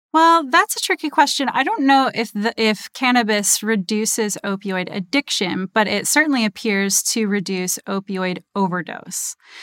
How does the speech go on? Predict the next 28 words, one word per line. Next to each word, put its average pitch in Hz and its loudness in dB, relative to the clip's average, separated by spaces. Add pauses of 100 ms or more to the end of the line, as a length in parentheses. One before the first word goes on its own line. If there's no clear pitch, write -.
(200)
So 214 4
there 220 4
are 214 6
a 214 0
number 262 6
of 262 4
studies 196 2
that 196 -2
have 196 -4
come 196 -2
out 175 0
that 190 -4
have 185 -2
shown 190 0
that 185 4
in 220 0
states 214 -2
with 190 -4
cannabis 196 -2
laws, 175 2 (380)
that 196 0
there 196 4
are 185 4
on 196 0
average 190 2
twenty-three 220 0
percent 196 -4
fewer 190 -2